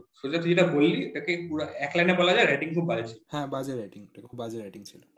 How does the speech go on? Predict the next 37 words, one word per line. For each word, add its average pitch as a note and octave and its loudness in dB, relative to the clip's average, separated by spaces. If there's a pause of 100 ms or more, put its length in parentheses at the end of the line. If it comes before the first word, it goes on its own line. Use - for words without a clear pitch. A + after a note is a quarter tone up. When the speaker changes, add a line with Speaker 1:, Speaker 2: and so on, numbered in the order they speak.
(140)
Speaker 1:
আর C3 2
আমার C3+ 4
খুব - -2
খারাপ E3 6
লাগলো, G3 6
কারণ G3 0
সৃজিত E3+ 2
মুখার্জি F#3+ 2
তো G#3 6
বাঙালি C#3+ 4
হয়ে D#3 0 (640)
দুইটা E3 4
গল্প G3+ 6
লিখতো, G#3+ 2
দুইটা F#3 2
কিন্তু G#3 -2
অত D#3+ -4
ওই F3 8
লেভেলে G#3 6
স্ট্যান্ড F#3+ 2
আউট F#3+ -2
করলো F3+ 2
না F#3+ 4
যে G3 4
সত্যি F3 0
এটাকে E3+ 4
একটা E3+ 2
ট্রিবিউট D3+ 2
দি-, - -12
they F3 8
were A#3 4
trying G3 4
to B3 0
pay A#3 8
a G#3+ 10
homage। D3+ 2 (160)
Speaker 2:
এটা D#3 -6